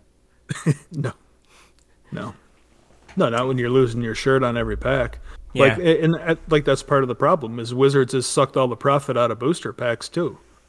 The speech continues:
Speaker 2: Mm-hmm.
Speaker 1: You know, you used to be able to, you know, a booster box was a hundred bucks,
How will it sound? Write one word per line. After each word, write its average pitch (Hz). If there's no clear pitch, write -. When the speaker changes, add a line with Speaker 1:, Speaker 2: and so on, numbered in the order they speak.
Speaker 2:
Mm-hmm. 151
Speaker 1:
You 139
know, 120
you 123
used 135
to 135
be 131
able 131
to, 120
you 143
know, 131
a 120
booster 135
box 131
was 127
a 120
hundred 127
bucks, -